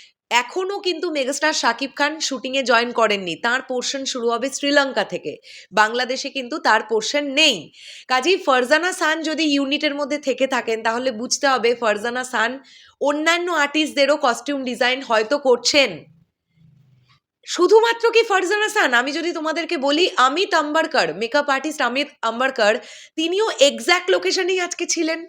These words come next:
তোমরা এই ব্যাপারটা কজন খেয়াল করেছো? আমি এই বিষয়টা তোমাদেরকে এখন বলবো। চলো ভিডিওটা শুরু করা যাক। সাইডে যে ছবিটা দেখতে পাচ্ছ এটা কস-,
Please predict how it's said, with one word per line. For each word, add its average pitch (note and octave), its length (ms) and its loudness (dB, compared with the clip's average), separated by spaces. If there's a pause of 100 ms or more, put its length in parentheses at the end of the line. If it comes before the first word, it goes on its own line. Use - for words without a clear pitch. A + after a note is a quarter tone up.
(460)
তোমরা C4+ 200 2
এই D4 80 4
ব্যাপারটা C#4+ 400 -4
কজন B3 300 -2
খেয়াল A#3 320 2
করেছো? F#3+ 400 -4 (380)
আমি A3+ 280 0
এই E4 120 4
বিষয়টা B3+ 400 0
তোমাদেরকে F#3 440 -4
এখন E3+ 320 -6
বলবো। D3+ 280 -8 (340)
চলো E4 280 4
ভিডিওটা C#4 380 0
শুরু G3+ 240 -6
করা A#2+ 240 -2
যাক। - 180 -12 (460)
সাইডে D#4 400 2
যে G#4+ 140 2
ছবিটা E4+ 360 -4
দেখতে C#4+ 300 -2
পাচ্ছ G#3 320 0 (720)
এটা A#3 240 0
কস-, A3 260 2